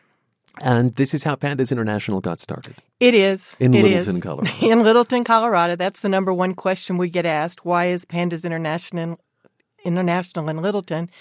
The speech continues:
Speaker 2: Because that's where I live. But the, the trip and subsequent questioning of some of the vets there at the center, I recognized a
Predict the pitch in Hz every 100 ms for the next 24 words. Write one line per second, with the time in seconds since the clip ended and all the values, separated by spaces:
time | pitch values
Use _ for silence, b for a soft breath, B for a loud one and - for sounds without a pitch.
0 | b b b b 185 196 180 180 175 160
1 | 165 156 175 170 160 - _ b b b
2 | b b _ 190 180 - 185 180 _ 208
3 | 180 - 262 220 - B B B - 190
4 | 185 175 165 _ - - 208 - - 190
5 | - _ _ _ - 214 202 - 185 175
6 | 170 170 - 175 160 151 190 185 - -
7 | 175 175 - - 214 202 185 - b b
8 | b b b b _ 196 190 220 214 208
9 | 190 175 165 175 160